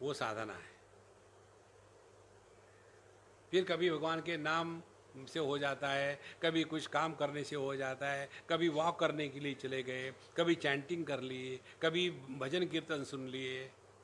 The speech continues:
तब जा करके हम योग्य दिशा में जा रहे,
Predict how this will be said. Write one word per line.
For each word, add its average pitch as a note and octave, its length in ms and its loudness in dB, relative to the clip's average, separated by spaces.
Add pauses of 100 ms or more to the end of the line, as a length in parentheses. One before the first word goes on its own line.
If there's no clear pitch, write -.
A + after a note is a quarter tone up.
(2500)
तब A3 220 2
जा E3 180 0
करके F#3 720 -2 (420)
हम F#3+ 320 2
योग्य F#3 400 0
दिशा C#3 260 0
में C#3 180 -4
जा A#2+ 160 -2
रहे, A#2+ 180 -6